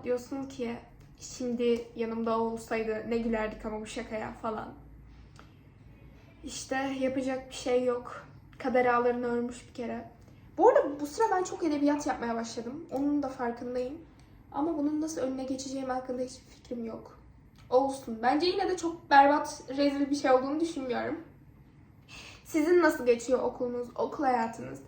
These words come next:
Belki size kimse sormuyordur ama ben soruyorum. Nasılsınız arkadaşlar? İyi misiniz?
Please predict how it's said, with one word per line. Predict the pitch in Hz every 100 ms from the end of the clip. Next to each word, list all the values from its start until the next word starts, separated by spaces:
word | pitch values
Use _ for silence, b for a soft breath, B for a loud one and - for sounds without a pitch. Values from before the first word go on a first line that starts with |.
| B B B B -
Belki | 294 330 339
size | 330 302
kimse | 302 320 320
sormuyordur | - 285 277 254
ama | 262 262
ben | 240
soruyorum. | 247 240 226 226
Nasılsınız | 247 247 233 226 226
arkadaşlar? | 226 233 233 226 - - - - - - - - - -
İyi | 269
misiniz? | 269 - 240 240